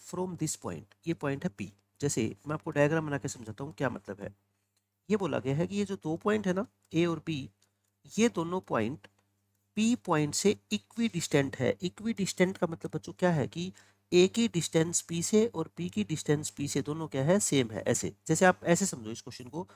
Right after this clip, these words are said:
मान लो ये दो सिटी है, इसको मैं बोल देता हूँ मान लो हिसार और इसको मैं बोल देता हूँ सिरसा, और यहाँ पे बीच में मान लो इनके क्या है, फतेहाबाद। मान लो हिसार और फतेहाबाद की डिस्टेंस है फिफ्टी किलोमीटर,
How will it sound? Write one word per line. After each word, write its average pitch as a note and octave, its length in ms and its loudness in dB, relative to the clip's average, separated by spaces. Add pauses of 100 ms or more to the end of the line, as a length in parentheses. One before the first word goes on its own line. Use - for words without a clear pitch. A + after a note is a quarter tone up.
(320)
मान F3+ 220 2
लो C3+ 200 -4 (220)
ये F#3+ 320 4 (140)
दो E3+ 120 -2
सिटी C3 300 -6
है, G2+ 180 -6 (400)
इसको F3+ 240 -2
मैं F#3+ 100 0
बोल D3+ 200 0
देता C#3 200 -2
हूँ C#3 100 -8
मान C3 140 -6
लो B2+ 120 -8
हिसार C3 500 4
और C#3+ 120 -6
इसको - 240 -12
मैं E3 120 -6
बोल B2+ 140 -8
देता - 200 -10
हूँ E3+ 80 -6
सिरसा, - 380 -6 (1000)
और F3+ 160 -6 (420)
यहाँ E3+ 200 6
पे A3 120 2
बीच F#3 300 -6
में G#3+ 60 -4
मान F3 180 2
लो D#3+ 120 -4
इनके D#3 260 -6
क्या D3 140 0
है, F3 80 4
फतेहाबाद। F#2+ 520 -4 (680)
मान G3 120 4
लो G3+ 100 0
हिसार F3+ 380 4
और G3+ 80 -2
फतेहाबाद F3 420 -4
की F#3 100 -6
डिस्टेंस D#3 420 0
है F#3 40 -2
फिफ्टी - 280 -6
किलोमीटर, C3 440 -6